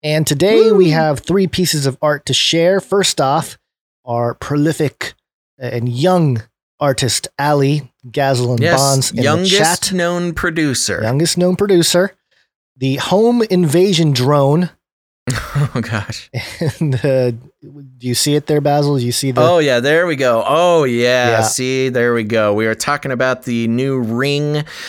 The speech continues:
Speaker 3: uh, security drone that will fly around your house at regular intervals, scaring away thieves and robbers. Um, I was talking about how that, uh, that would just make a, a good hunting expedition for the cats every ten minutes.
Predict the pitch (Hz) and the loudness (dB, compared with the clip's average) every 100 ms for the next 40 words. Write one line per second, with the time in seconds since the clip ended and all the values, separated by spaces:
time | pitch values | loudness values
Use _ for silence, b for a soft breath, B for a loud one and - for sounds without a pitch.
0 | B - 117 110 - 123 120 - 151 156 | B -4 0 0 0 -4 -4 -2 0 0
1 | 160 143 123 135 147 147 156 151 131 127 | -2 -4 -2 0 0 2 0 -2 -2 -2
2 | 120 - 131 139 139 131 127 131 123 127 | -2 -4 -2 0 0 0 0 -2 -2 -2
3 | 120 127 - 117 113 127 120 120 117 - | -2 -4 -4 -4 -4 -2 0 0 0 0
4 | 120 120 117 117 - - - 202 170 170 | -2 -2 0 0 0 -2 -2 0 2 2
5 | 160 147 143 139 135 - - 147 135 131 | 2 2 2 0 -4 -6 -4 -2 -2 -2
6 | 139 127 110 110 117 120 120 117 - B | -4 -4 -2 -2 0 0 -2 -2 -4 B
7 | B B B - 117 113 113 113 117 113 | B B B -8 -4 -2 0 -2 -2 0
8 | 113 - - 123 113 107 104 101 113 101 | -2 -2 -4 -4 -4 -2 -2 -2 -2 -2
9 | 98 95 107 98 - 107 98 92 92 - | 0 0 -2 -2 -6 -2 0 0 -2 -2
10 | 101 110 110 110 117 113 113 107 92 90 | -4 -2 -2 -4 -2 -2 -2 -2 -2 -4
11 | - - 107 120 110 - 127 123 127 117 | -10 -10 -4 -4 -2 -4 -4 -4 -4 -4
12 | 113 123 - - 110 110 - 113 107 101 | -4 -6 -6 -6 -4 -2 -2 -4 -4 -6
13 | 92 - 101 107 - 110 117 113 117 117 | -6 -4 -4 -4 -4 -4 -4 -4 -4 -2
14 | 117 117 120 - | -2 -4 -6 -8